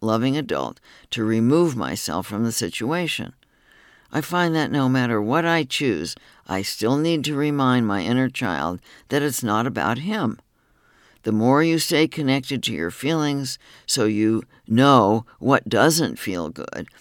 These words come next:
and the more you stay connected to your guidance, so you know what loving action you need to take,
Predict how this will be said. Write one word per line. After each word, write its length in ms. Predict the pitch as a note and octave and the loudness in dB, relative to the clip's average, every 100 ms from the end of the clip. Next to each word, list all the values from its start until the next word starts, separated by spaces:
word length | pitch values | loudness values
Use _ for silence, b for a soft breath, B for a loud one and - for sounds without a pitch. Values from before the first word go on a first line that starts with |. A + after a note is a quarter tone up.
| B B | B B
and 180 | B2 A2 | 0 2
the 80 | |
more 300 | A2+ A#2 D#3 | 2 4 4
you 160 | D3 C3 | 4 0
stay 260 | - A2+ A#2 | 0 0 0
connected 560 | - G#2+ C3+ - F#2 | -2 -2 -2 -4 -8
to 120 | - - | -8 -10
your 180 | A1+ | -12
guidance, 640 | - C3+ F#3 - F2 E2+ - B B B | -6 -2 -2 -4 -8 -10 -12 B B B
so 180 | C#3 | 2
you 220 | B2 A2 A#2 | 2 2 2
know 220 | B2+ B2 | 2 2
what 200 | G#2 - | 0 -2
loving 340 | G2 D2 D2 - | -4 -6 -10 -2
action 480 | B2 E3+ - B2 A2 | 0 0 -2 -2 -2
you 120 | G2+ | -2
need 240 | F#2 E2+ | -4 -6
to 80 | - | -8
take, 460 | - - - - | -10 -10 -10 -12